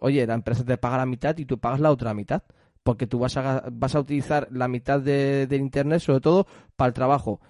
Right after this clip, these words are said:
y luego, si te, pues, si te apetece, pues, para ocio personal, pero básicamente siempre vas a utilizar para trabajo. Si hay cosas que no tienes, pues yo creo, pienso que negociando con la empresa, pues sí que se podría llegar a un acuerdo.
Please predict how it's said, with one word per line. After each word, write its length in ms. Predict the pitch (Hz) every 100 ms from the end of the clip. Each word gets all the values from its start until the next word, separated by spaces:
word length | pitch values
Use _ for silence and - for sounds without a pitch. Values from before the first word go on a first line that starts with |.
| _ -
y 120 | 120
luego, 260 | 120 135 151
si 160 | -
te, 180 | 110 110
pues, 240 | - 104 -
si 60 |
te 100 | -
apetece, 420 | 107 113 135 139
pues, 220 | 160 160 -
para 300 | - 117 -
ocio 460 | 127 127 127 147 160 _
personal, 580 | - 117 - 104 131 135 _ _ _
pero 160 | - 113
básicamente 480 | 113 120 117 123 139
siempre 360 | - 139 -
vas 220 | 147 143
a 60 | 143
utilizar 380 | 135 135 139 135
para 180 | 151 135
trabajo. 480 | 113 120 147 - - _ _ - _
Si 440 | - 123 120 120
hay 120 | 127
cosas 280 | 127 147 131
que 120 | -
no 140 | 127 139
tienes, 340 | - 156 170
pues 220 | - 127
yo 140 | 113 120
creo, 180 | 131 135
pienso 540 | - 143 139 - 113
que 160 | - 123
negociando 800 | 123 120 117 120 143 151 123
con 160 | 107 117
la 80 | 113
empresa, 520 | 113 135 151 156 180 - - - _
pues 160 | 110
sí 100 | -
que 120 | 110 127
se 140 | 143
podría 220 | 143 139
llegar 280 | 135 131 143
a 80 | 143
un 140 | 170
acuerdo. 580 | 139 - 135 151 107 87